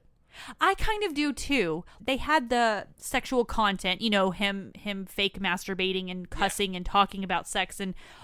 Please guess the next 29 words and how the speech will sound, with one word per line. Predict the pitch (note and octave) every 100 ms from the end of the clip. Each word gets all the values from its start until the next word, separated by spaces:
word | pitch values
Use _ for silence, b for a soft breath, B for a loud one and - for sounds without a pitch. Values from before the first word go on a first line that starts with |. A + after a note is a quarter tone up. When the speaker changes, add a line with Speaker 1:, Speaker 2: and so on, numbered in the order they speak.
| B
Speaker 1:
all | D4 E4
of | A3
that | F#3 -
stuff. | - F#3+ E3+
Like, | G#3+ -
that | E4+ - A3+ -
fits | D4 D4
within | C4 C4 A3+
the | G#3
realm | F#3+ G3+ G3+ F#3+
of, | F3+ F3 -
of | F#3+ F#3
what | F#3+
we're | F#3+
trying | - G3 F3+
to | F3
do. | B3+ C4+
But | G#3 G3+
then | G#3
as | G3
soon | - - C4 D#4+
as | D#4+ C4
you | B3+
bring | B3+ G#3
boobs | F3+ F#3 A3
into | C4+ C4+ D4 D4
it, | D4 b b b
it | C4+ -
changes | - C#4+ C4+ A3